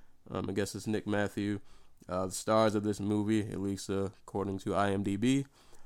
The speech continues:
are James Badge Dale, Emily Mortimer, and Bruce Greenwood. So Spectral was,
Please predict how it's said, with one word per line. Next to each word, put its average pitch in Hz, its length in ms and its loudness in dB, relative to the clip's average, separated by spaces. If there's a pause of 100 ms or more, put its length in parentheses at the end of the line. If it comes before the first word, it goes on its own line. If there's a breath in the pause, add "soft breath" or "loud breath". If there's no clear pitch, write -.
(140 soft breath)
are 87 240 -4
James 135 760 2
Badge 110 460 2
Dale, 127 420 -2 (460 soft breath)
Emily 117 320 2
Mortimer, 139 560 2 (420 soft breath)
and 107 360 0
Bruce 110 240 0
Greenwood. - 540 -2 (920)
So 107 560 0 (180)
Spectral 135 1080 -2 (440)
was, - 600 -6